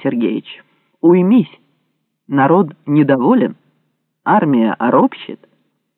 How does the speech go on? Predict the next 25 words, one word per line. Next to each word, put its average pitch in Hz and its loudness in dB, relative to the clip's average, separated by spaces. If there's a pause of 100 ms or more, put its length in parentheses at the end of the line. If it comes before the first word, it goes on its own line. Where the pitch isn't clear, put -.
(500)
Политику 165 0
в 233 2
отношении 190 -2
С - -10
Ш 170 -4
А 196 -2
надо 185 -4
менять. 170 -4 (1400)
Сам 202 0
же 139 -6
правильно 180 -2
говорил, 139 0
что - -6
американцы 131 -2
понимают 139 -2
только 151 -2
один 160 0
язык — - -6 (320)
силу. 208 0 (1400)
И - -2
от - -2
визита 202 0
Эйзенхауэра 190 0 (460)
надо 175 -4
бы 151 0